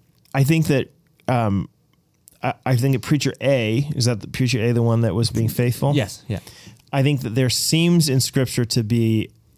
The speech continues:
Speaker 1: the, the promise of reward for the first preacher. So I, I don't know what that means. Like, I don't know what, what that, you know, what he's, he or he's gonna get for that.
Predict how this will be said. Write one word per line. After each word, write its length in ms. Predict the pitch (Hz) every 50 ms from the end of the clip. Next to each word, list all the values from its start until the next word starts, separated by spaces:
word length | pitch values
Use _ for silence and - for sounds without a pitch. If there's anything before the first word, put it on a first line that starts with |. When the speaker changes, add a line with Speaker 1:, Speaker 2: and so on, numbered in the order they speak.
| - _ -
Speaker 1:
the, 520 | 123 120 110 113 117 110 107 101 - - _ - _ _ _ -
the 80 | - 113
promise 520 | - - - - 127 123 123 123 - -
of 160 | 113 98 104
reward 640 | 110 113 107 104 104 104 101 101 92 80 73 - - - - - _ _ _ _ _ _ _
for 160 | - - 123
the 80 | 113 110
first 480 | - - 110 101 98 - - - - - _ _ _ - - - _
preacher. 500 | - - - 110 - - - - - - - - _ _ _ _ _ _ _ _ _ _ _ _ _ _ _ _ _ _ _ _ _ _ _ _ _ -
So 380 | 107 104 101 98 95 101 - _ _ _ _ _ _
I, 100 | - - - -
I 60 | -
don't 100 | 123 139
know 40 | 139
what 100 | 127 113
that 120 | 117 113 104
means. 480 | 123 123 113 101 95 113 110 - - - _ _ _ _ _ _ _ -
Like, 220 | - 104 101 -
I 100 | - 117
don't 120 | 117 117
know 260 | 120 117 113 110 107 101 - _ _ -
what, 300 | 127 120 113 113 - - -
what 240 | - 117 117 113 101
that, 180 | - 101 - _ -
you 140 | 131 120 113
know, 120 | 101 98
what 180 | 104 110 110 104
he's, 220 | 104 107 107 95 -
he 340 | - - - 117 113 110 104
or 160 | 87 - - _ _ _ _ -
he's 240 | - 113 113 107
gonna 140 | 113 110 95
get 420 | 90 90 92 117 127 113 78 - - - -
for 160 | - - - 92
that. 280 | 85 85 92 101 95